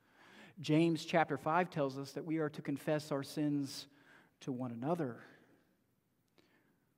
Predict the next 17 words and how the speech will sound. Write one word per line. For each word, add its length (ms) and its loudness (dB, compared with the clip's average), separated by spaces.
Are 80 2
you 140 2
willing 380 2
to 120 0
bare 320 2
your 180 -2
soul 440 -4
to 140 -4
another 260 -2
person? 760 -12
Are 100 8
you 140 8
willing 320 10
to 100 2
share 300 10
your 120 6
struggles? 920 0